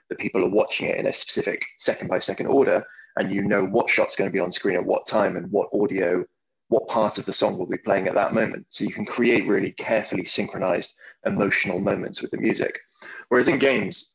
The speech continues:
people can, can play through it at any pace that they like generally. You know, they can be in any space at any time, and there'll be an infinite variation of where people are within the game world.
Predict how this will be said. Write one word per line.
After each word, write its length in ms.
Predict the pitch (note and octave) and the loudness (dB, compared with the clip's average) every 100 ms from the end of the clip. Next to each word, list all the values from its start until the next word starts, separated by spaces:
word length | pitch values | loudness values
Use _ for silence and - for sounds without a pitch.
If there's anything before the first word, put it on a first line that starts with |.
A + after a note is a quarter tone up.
| - | -8
people 260 | B2+ A#2 G#2+ | -4 -2 0
can, 320 | G#2+ G2+ - | 0 -2 -4
can 160 | G#2 | -8
play 240 | - A#2 A2 | -2 0 0
through 280 | - G#2+ F#2+ | 0 2 2
it 60 | |
at 160 | - G#2+ | 0 0
any 200 | G#2 - | 0 -2
pace 300 | - G#2 - | -4 -4 -6
that 100 | - | -6
they 100 | F#2 | 0
like 300 | A2 B2 - | 2 0 -2
generally. 360 | - - - - | -6 -4 -6 -6
You 80 | - | -2
know, 80 | |
they 100 | - | -2
can 140 | - F#2+ | -2 -4
be 160 | F#2 | -4
in 80 | F#2 | -2
any 320 | F#2+ F#2 - _ - - | -2 -4 -8 _ -20 -4
space 440 | - - - - - | -2 0 0 0 -2
at 100 | - | -4
any 160 | F#2+ | -6
time, 320 | - B2 G#2 | -2 0 0
and 80 | F2 | -2
there'll 80 | F#2 | -2
be 100 | G2+ | -2
an 60 | G#2 | 0
infinite 460 | A#2 G#2+ G#2 F2+ | -2 -2 -2 0
variation 500 | G2+ G2 G2 G2+ - | 2 2 2 2 -2
of 100 | G2 | -2
where 200 | G#2+ G2 | 0 0
people 340 | - G2+ F#2 F#2+ | -2 -6 0 0
are 320 | G#2 G2 F2+ | 2 2 0
within 260 | - - | -2 -4
the 60 | - | -4
game 220 | A#1 A1+ | -4 -2
world. 320 | B1+ B1+ A#1+ | 2 2 0